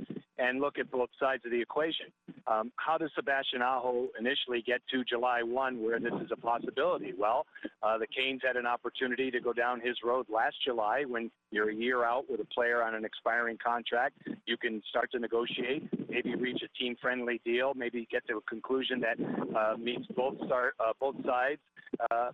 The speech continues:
halfway. That didn't happen. You get into the season, you go through the season, he starts to have a career year. The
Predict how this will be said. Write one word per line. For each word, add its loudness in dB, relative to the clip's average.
halfway. 0
That 0
didn't -2
happen. 0
You -4
get 0
into 0
the -2
season, -2
you -2
go 2
through 0
the 0
season, -2
he -2
starts 0
to 0
have 2
a -2
career 2
year. 0
The -4